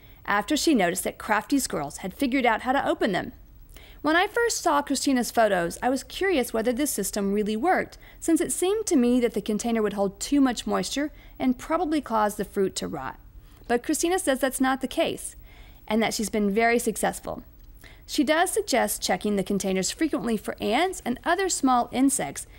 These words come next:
in case they get trapped inside. Thanks, Christina! Our plant this week is Coleus, a tropical annual that's well worth the effort of replanting every year.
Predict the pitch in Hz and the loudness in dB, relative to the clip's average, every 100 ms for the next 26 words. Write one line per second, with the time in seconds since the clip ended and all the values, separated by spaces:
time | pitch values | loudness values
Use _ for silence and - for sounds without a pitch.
0 | - - 294 359 359 339 254 - 226 196 | -10 0 0 2 2 2 0 2 0 0
1 | 190 185 - 123 - - - - - 370 | -2 -4 -4 -6 -10 -12 -20 -20 -2 0
2 | 403 - 302 302 285 277 277 - - - | 2 2 2 2 2 2 0 -8 -20 -20
3 | - - - - - 269 277 - 359 415 | -20 -20 -20 -20 -4 0 0 2 0 2
4 | 453 - 302 302 - 269 - - 247 247 | 2 2 2 0 0 -2 -2 -2 2 2
5 | 190 - - - - - 202 196 262 320 | 2 -4 -10 -8 -8 -2 -2 -2 0 0
6 | - 170 170 170 202 240 233 240 302 381 | 0 -2 -2 -4 -4 -4 -2 0 2 2
7 | 339 294 269 202 190 220 214 208 254 - | 2 0 -2 -4 -2 -2 -2 0 -2 0
8 | 190 180 190 185 175 170 156 135 - | -4 -2 -2 -2 -2 -2 -2 -6 -10